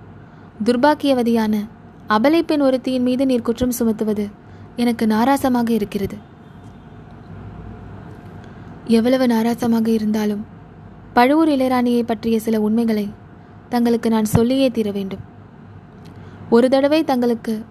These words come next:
நான் ஒரு உண்மையை சரியான சமயத்தில் சொல்லாததை பற்றி எவ்வளவோ வருத்தப்பட்டேன்.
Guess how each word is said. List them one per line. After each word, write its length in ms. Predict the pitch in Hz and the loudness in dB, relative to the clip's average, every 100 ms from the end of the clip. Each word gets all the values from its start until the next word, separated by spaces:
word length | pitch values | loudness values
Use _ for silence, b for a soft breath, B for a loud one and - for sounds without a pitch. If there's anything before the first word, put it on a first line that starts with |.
| - - | -14 -4
நான் 160 | 233 | 0
ஒரு 200 | 240 233 | 2 2
உண்மையை 380 | 226 254 294 269 | 2 2 0 0
சரியான 480 | 233 226 240 277 302 | 0 0 2 0 0
சமயத்தில் 540 | 269 240 240 233 233 226 | 0 0 -2 0 -2 0
சொல்லாததை 500 | 220 226 226 220 220 | 0 0 0 -2 -2
பற்றி 320 | 208 208 208 - B B B B - | -4 -6 -8 -8 B B B B -2
எவ்வளவோ 360 | 226 233 262 285 | 0 4 4 4
வருத்தப்பட்டேன். 640 | 254 220 240 220 202 196 | 4 0 -2 -6 -6 -8